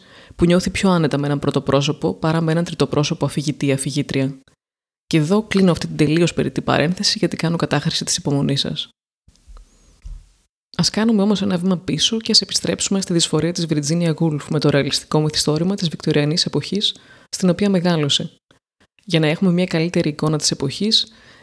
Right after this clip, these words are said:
η Virginia Woolf γεννήθηκε το χίλια οκτακόσια ογδόντα δύο και έγραψε την κυρία Dalloway το χίλια εννιακόσια είκοσι πέντε.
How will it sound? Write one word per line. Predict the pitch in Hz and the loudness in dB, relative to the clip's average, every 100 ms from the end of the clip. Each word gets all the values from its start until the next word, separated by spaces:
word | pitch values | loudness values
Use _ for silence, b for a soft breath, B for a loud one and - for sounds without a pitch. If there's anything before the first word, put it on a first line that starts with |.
| - | 0
η | 165 | 2
Virginia | 165 160 208 180 | 4 4 4 4
Woolf | 180 202 | 2 -2
γεννήθηκε | 170 165 - | 0 -2 -2
το | - | -6
χίλια | 151 185 | -2 -2
οκτακόσια | 175 160 151 160 156 | 0 0 0 0 0
ογδόντα | 156 139 131 | 2 2 2
δύο | 135 175 220 | 2 2 0
και | 220 | 0
έγραψε | 151 156 - | 0 0 -2
την | 165 147 | -6 0
κυρία | 151 151 151 | 2 2 2
Dalloway | 143 165 175 180 | 0 2 2 0
το | 156 | -2
χίλια | - 170 | -2 -2
εννιακόσια | 160 147 165 175 | -2 0 -2 -2
είκοσι | 156 - | -4 -2
πέντε. | 151 143 - | -2 -2 -4